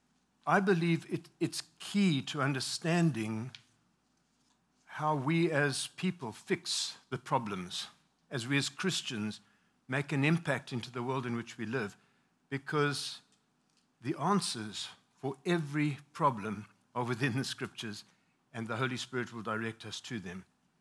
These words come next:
And so when Jesus made that statement, when he, when he said to them, "Go and make disciples of all nations," a couple of questions I want to ask you. Number one is, what did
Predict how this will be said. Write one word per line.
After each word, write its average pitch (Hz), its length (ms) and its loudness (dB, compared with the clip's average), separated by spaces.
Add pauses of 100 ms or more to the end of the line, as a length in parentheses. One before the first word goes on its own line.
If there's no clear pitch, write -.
(680)
And 131 80 -10
so 196 280 2 (800)
when 220 320 2
Jesus 185 480 0
made 156 320 6
that 139 220 0
statement, 131 520 -4
when 127 120 2
he, 143 120 0
when 139 220 0
he 135 120 0
said 185 320 2
to 151 100 -4
them, 117 100 -2
"Go 135 100 4
and 165 100 4
make 165 180 2
disciples 147 560 -6
of 131 120 -4
all 139 120 0
nations," 131 640 -2 (1040)
a - 40 -20
couple 208 200 2
of 190 80 2
questions 185 420 4
I 160 60 2
want 151 180 4
to 147 140 4
ask 131 340 2
you. 101 80 -6 (180)
Number 156 260 2
one 143 220 4
is, 113 260 0 (480)
what 196 160 2
did 247 160 -2